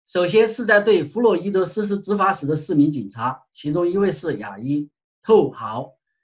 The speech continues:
他在社交媒体上被认为是懦夫，因为他没有阻止他的同事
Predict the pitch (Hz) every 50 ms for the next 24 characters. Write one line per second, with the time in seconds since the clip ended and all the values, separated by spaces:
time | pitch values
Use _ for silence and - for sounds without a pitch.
0 | _ _ _ _ _ - - 214 220 233 214 208 208 - 240 208 202 185 180 147
1 | 143 165 170 143 127 156 160 151 156 _ _ 202 208 185 185 180 156 139 139 139
2 | 165 156 185 208 202 - 135 - 127 123 127 _ _ _ _ _ _ _ _ _
3 | _ _ 202 214 226 233 208 - 175 196 196 202 226 226 175 139 - 143 160 160
4 | 151 - 131 156 160 156 127 - _ 113 123 147 147 - 185 160 - - -